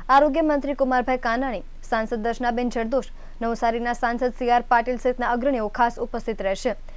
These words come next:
વધુમાં નરેશભાઈ પટેલ અને ડિસ્ટ્રિક્ટ બેંકના વાઇસ ચેરમેન સંદીપ દેસાઈએ જણાવ્યું હતું કે સુરત શહેરના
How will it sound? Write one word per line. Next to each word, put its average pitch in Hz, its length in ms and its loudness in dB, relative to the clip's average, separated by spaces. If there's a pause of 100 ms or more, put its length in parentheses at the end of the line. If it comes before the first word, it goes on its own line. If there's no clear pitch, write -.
(220)
વધુમાં 233 380 2
નરેશભાઈ 247 480 2
પટેલ 262 260 2
અને 254 200 0
ડિસ્ટ્રિક્ટ 240 400 -2
બેંકના 262 300 0
વાઇસ 247 260 2
ચેરમેન 247 400 -2 (300)
સંદીપ 277 280 4
દેસાઈએ 285 360 2
જણાવ્યું 254 500 2
હતું 247 200 -2
કે 262 140 0
સુરત 247 340 -2
શહેરના 247 440 -2